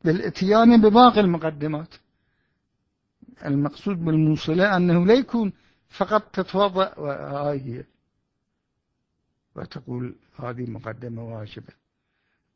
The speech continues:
مقيد بالإتيان بباقي، بباقي المقدمات التي تنتهي بأجمعها إلى تحقق ذي المقدمة.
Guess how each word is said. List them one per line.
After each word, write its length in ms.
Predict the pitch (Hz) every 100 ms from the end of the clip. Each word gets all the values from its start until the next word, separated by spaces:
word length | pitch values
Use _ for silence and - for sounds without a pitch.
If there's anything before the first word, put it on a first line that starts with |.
| _ - 143 -
مقيد 800 | 226 - 139 127 147 180 185 190
بالإتيان 840 | 202 180 165 135 - 170 180 208
بباقي، 400 | 190 180 220 226 180 160 151 165 170 208
بباقي 720 | 190 185 180 175 220 220 208
المقدمات 640 | 175 156 143 143 131 123 - - _ _ _ 190
التي 460 | 208 196 175 147
تنتهي 640 | 135 202 214 - 175 156 147
بأجمعها 1120 | 156 165 160 165 160 175 170 190 233 262 294 - _ _ _ _ _
إلى 360 | 190 208 208 214
تحقق 520 | - - - - 180 139
ذي 160 | 135
المقدمة. 680 | 131 127 123 120 131 123